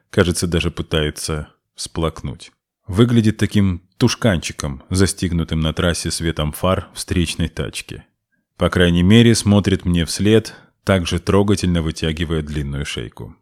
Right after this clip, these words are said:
Тут кто угодно пожалеет. И не надо, чтобы опять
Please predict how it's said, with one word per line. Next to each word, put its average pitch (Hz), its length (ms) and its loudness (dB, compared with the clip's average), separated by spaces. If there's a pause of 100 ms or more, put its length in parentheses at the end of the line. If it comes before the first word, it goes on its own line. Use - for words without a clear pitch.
(160)
Тут 95 200 0
кто 87 240 0
угодно 73 400 -2
пожалеет. 50 720 -12 (540)
И 101 100 -2
не 98 120 4
надо, 95 360 2
чтобы 80 340 -6
опять - 600 -8